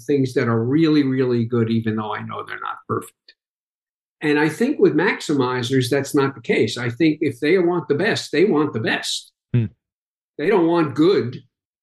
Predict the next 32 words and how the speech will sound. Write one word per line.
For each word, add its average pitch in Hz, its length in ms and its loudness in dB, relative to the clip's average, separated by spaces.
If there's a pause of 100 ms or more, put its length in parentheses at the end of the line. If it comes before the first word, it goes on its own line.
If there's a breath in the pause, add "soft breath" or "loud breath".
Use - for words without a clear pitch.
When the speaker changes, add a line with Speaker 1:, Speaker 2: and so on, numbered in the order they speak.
(140)
Speaker 1:
and 139 160 -2
they, 151 80 0
they're 160 180 0
gonna 160 160 2
look 160 200 0
for 160 100 -6
the 135 100 0
best 143 280 -2
so 151 80 -6
they 139 120 4
can 131 120 -6
get 127 240 0
good. 135 300 2
They 139 160 0
want 156 320 0
the 185 60 0
best. - 540 -4 (200)
And 139 180 0
if 135 120 0
all 160 200 0
they 160 160 2
end 156 180 2
up 151 180 -4
with 151 180 0
is 135 200 0
good, 175 260 2
they're 127 100 0
gonna 127 200 -2
feel 139 280 0
like 131 200 0
they 127 160 0
failed. 151 420 -2